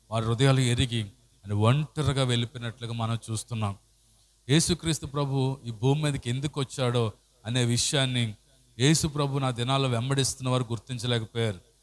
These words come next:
వారు కేవలము క్షయమైపోయి ఆహారాన్ని ఇవ్వడానికి వచ్చినటువంటి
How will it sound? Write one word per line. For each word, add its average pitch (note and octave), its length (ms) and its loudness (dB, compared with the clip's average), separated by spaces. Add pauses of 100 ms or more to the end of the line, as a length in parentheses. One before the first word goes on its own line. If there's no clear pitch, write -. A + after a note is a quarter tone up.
(220)
వారు C3 120 -2
కేవలము D3+ 800 0 (380)
క్షయమైపోయి D#3+ 720 4
ఆహారాన్ని C#3+ 460 0
ఇవ్వడానికి C#3 400 -4
వచ్చినటువంటి A#2+ 800 -2